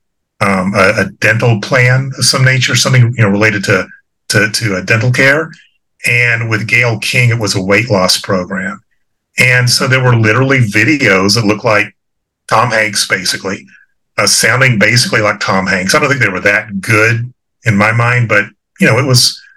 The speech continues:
um, and it's also a little bit younger looking Tom Hanks in the video I saw, but, uh,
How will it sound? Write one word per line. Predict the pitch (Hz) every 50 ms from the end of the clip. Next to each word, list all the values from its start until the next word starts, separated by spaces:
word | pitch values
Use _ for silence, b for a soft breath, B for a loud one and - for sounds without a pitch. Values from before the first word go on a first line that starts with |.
| B B B B _ _ _ - -
um, | 117 110 107 104 98 98 95 95 98 98 - - _ -
and | 127 127
it's | 120 147
also | 180 175 - 165 123
a |
little | 120 127 127 123
bit | 120 117 113
younger | 101 104 107 117 123 127 127
looking | 127 123 120 -
Tom | 123 - 127 123 123 120
Hanks | 123 123 120 123 - -
in | 117
the | 104
video | 104 123 120 120 120
I | 123 120 123
saw, | - - 143 135 139 139 131 b b b b b b b _ _ _ _ _ _ -
but, | 127 123 120 120 - 147
uh, | 131 123 120 123